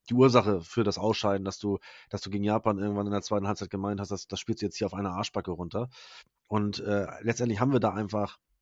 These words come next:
mega, mega schlecht verteidigt und, äh, speziell, ähm, ja, äh, die Herren Süle und, äh, Schlotterbeck, äh, sind da richtig in der Verlosung drin, aber auch, äh, Manuel Neuer, wie,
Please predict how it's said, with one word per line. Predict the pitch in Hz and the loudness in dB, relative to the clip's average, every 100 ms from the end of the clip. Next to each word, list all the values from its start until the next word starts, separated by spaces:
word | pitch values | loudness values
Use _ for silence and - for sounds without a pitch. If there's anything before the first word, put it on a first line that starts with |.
| - | -2
mega, | 113 139 135 | 4 6 8
mega | 127 127 113 | 8 6 6
schlecht | - 117 | 4 0
verteidigt | - 104 107 110 123 123 - | -2 -2 2 2 2 -2 -6
und, | 104 104 101 | -6 -6 -6
äh, | 92 98 98 95 - - - | -6 -4 -2 -4 -8 -20 -20
speziell, | - 110 - 110 110 107 - | -10 -6 2 4 4 2 -4
ähm, | 101 101 98 95 95 95 _ | -2 0 2 0 -2 -8 _
ja, | 80 87 78 _ _ - | -6 -6 -6 _ _ -12
äh, | 90 87 | -10 -6
die | 98 | -2
Herren | 98 98 98 | 0 0 0
Süle | 98 113 110 | 0 4 4
und, | 104 98 95 98 87 | 2 0 -2 -4 -6
äh, | 90 92 | -6 -4
Schlotterbeck, | - 117 104 113 110 - - - - | -2 -2 0 0 -2 -12 -20 -20 -12
äh, | 98 104 101 92 87 | -2 0 0 -4 -4
sind | 107 | 0
da | 101 | 0
richtig | 117 120 | 0 0
in | |
der | 110 | -2
Verlosung | - 110 110 113 | 0 2 2 2
drin, | 98 107 104 | 0 -2 0
aber | 95 98 | 2 2
auch, | 101 107 - | 2 2 -2
äh, | 101 98 98 95 | -4 -2 -2 -2
Manuel | 98 98 92 | -2 0 0
Neuer, | 95 101 101 | 0 2 0
wie, | 95 | -2